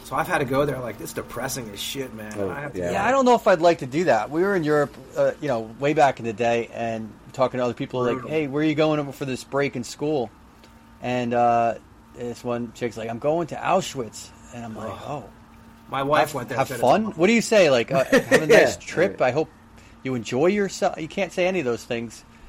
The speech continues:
Speaker 2: I hear
Speaker 3: And
Speaker 2: it's
Speaker 3: I was
Speaker 2: a
Speaker 3: just thinking,
Speaker 2: gas.
Speaker 3: no.
Speaker 1: My wife went there, and I
Speaker 2: Oh.
Speaker 1: tell you, she told me she, she,
Speaker 2: Too
Speaker 1: my wife
Speaker 2: soon?
Speaker 1: told,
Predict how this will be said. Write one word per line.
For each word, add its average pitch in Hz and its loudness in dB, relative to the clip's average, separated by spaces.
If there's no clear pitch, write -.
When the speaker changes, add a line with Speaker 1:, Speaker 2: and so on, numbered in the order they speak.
Speaker 2:
I 101 -4
hear 120 2
Speaker 3:
And 127 6
Speaker 2:
it's 131 2
Speaker 3:
I 135 2
was 131 -2
Speaker 2:
a - -2
Speaker 3:
just 110 4
thinking, 147 0
Speaker 2:
gas. - -
Speaker 3:
no. - -12
Speaker 1:
My 170 4
wife 180 0
went 170 -2
there, 151 2
and 143 2
I 139 -4
Speaker 2:
Oh. - -6
Speaker 1:
tell 165 -4
you, 156 -2
she 170 -6
told 165 -6
me 156 -4
she, 147 -6
she, - -12
Speaker 2:
Too 151 -4
Speaker 1:
my 147 2
wife 160 2
Speaker 2:
soon? 190 0
Speaker 1:
told, 151 -4